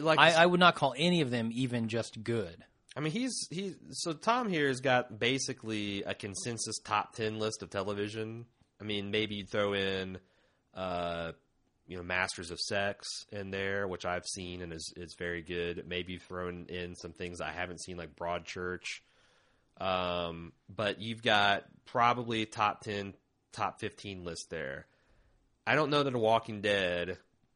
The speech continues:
Speaker 1: in its first season, I think Walking Dead was one of the top ten television shows. Um, and then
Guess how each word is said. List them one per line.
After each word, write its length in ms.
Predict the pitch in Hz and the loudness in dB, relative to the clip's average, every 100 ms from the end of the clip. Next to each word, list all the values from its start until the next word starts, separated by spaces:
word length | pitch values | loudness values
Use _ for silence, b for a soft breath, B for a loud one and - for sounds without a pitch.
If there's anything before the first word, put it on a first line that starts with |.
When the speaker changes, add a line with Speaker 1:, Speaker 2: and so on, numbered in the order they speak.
| - | -6
Speaker 1:
in 120 | 117 | -4
its 140 | 104 - | -4 -2
first 280 | 143 190 - | 2 2 0
season, 600 | 160 135 98 92 104 123 101 | -2 -2 -4 -4 -6 -8 -4
I 100 | 110 | -2
think 160 | 117 | 0
Walking 320 | 113 117 120 | 0 0 -2
Dead 220 | 113 120 110 | 0 0 2
was 400 | 101 104 101 - - | 2 2 2 -4 -8
one 200 | 101 98 | -4 -4
of 60 | |
the 120 | 90 - | -6 -4
top 240 | 90 - - | -4 -4 -8
ten 180 | 92 | -8
television 540 | 87 90 82 80 - 69 | -6 -6 -6 -10 -14 -14
shows. 560 | - 71 60 50 - - _ _ _ _ _ _ _ _ _ _ _ _ _ _ _ | -12 -10 -12 -14 -16 -18 _ _ _ _ _ _ _ _ _ _ _ _ _ _ _
Um, 580 | 107 110 104 95 90 90 110 | -4 -2 -2 -2 -4 -8 -6
and 160 | 107 | -4
then 340 | 104 101 98 | -4 -6 -8